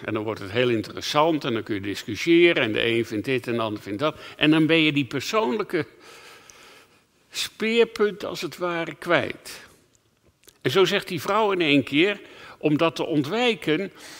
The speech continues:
ja, jullie Joden zeggen dat je in Jeruzalem moet aanbidden, daar hebben jullie de tempel. Wij Samaritanen hebben onze tempel op de Gerizim. Wat is nou de ware godsdienst? Wat is het ware geloof? Waar moet je nou,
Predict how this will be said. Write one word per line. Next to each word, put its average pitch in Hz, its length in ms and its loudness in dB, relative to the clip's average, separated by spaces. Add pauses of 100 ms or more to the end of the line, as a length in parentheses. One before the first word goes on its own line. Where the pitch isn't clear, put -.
(380)
ja, 160 220 6
jullie 214 320 0
Joden 208 360 2
zeggen 180 300 0
dat 175 180 -2
je 175 80 -2
in 160 100 4
Jeruzalem 147 760 0
moet 127 300 -2
aanbidden, 113 460 -2
daar 156 160 0
hebben 156 200 -2
jullie 208 200 -8
de 131 140 -4
tempel. 135 480 -4
Wij 165 460 0 (120)
Samaritanen 147 1120 0
hebben 135 240 -4
onze 131 360 -2
tempel 143 540 -2 (320)
op - 140 -12
de 143 80 -4
Gerizim. 156 1000 -4 (480)
Wat 202 180 0
is 214 140 -2
nou 202 220 6
de 190 100 2
ware 202 320 2
godsdienst? 175 640 -2
Wat 170 180 0
is 185 120 -6
het 180 140 -8
ware 196 340 0
geloof? 202 540 2
Waar 165 200 6
moet 190 180 -2
je 208 100 -2
nou, 185 280 2